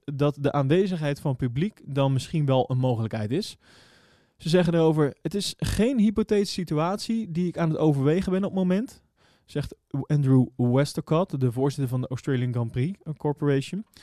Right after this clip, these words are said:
tegenover speedcafé dot com. Hij zegt: "Ik denk echt dat we in staat zullen zijn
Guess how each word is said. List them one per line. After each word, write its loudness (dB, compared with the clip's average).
tegenover -2
speedcafé -4
dot -4
com. -2
Hij -2
zegt: -2
"Ik -2
denk 0
echt -4
dat -2
we -6
in 0
staat 0
zullen 0
zijn 0